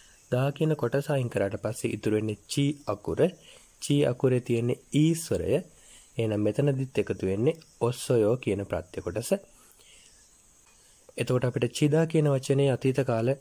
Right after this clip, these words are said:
ක්‍රියාපදය හදා ගන්න පුළුවන්. චොස්සොයෝ, චොස්සොයෝ විදිහට. චොස්සොයෝ කියන්නේ පරාද වුණා. ඔන්න ඔය විදිහට අපිට පුළුවන්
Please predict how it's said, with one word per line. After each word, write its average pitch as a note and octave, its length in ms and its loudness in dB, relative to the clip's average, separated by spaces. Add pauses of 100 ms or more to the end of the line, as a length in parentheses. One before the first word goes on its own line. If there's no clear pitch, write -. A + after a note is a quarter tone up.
ක්‍රියාපදය A2 500 0
හදා G#2 240 0
ගන්න G2+ 220 -4
පුළුවන්. A2 320 -2 (160)
චොස්සොයෝ, A2 760 0 (180)
චොස්සොයෝ A#2+ 840 0
විදිහට. F#2+ 400 -4 (720)
චොස්සොයෝ A2+ 480 0
කියන්නේ G#2 380 -4 (420)
පරාද G2+ 320 0
වුණා. B2+ 280 2 (2000)
ඔන්න C#3+ 180 4
ඔය E3+ 120 8
විදිහට C3 280 4
අපිට G#2+ 200 -2
පුළුවන් G2 380 2